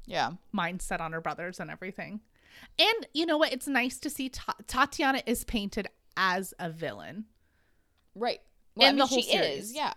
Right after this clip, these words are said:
Speaker 1: she
Speaker 2: She
Speaker 1: is a
Speaker 2: is.
Speaker 1: villain.
Speaker 2: Yeah. So, but it's nice to see her perspective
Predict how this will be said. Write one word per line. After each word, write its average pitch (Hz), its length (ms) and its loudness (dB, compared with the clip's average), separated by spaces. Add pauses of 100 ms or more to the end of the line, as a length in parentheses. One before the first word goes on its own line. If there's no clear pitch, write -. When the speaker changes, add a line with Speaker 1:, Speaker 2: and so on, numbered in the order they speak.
Speaker 1:
she - 220 -10
Speaker 2:
She 339 100 6
Speaker 1:
is 233 80 2
a 269 100 8
Speaker 2:
is. 190 80 4
Speaker 1:
villain. 170 340 -8 (640)
Speaker 2:
Yeah. 208 180 4 (240)
So, 247 180 0
but 269 160 2
it's 294 140 -2
nice 254 380 0
to 294 140 -6
see 220 520 -6 (380)
her 214 600 2 (840)
perspective 220 880 0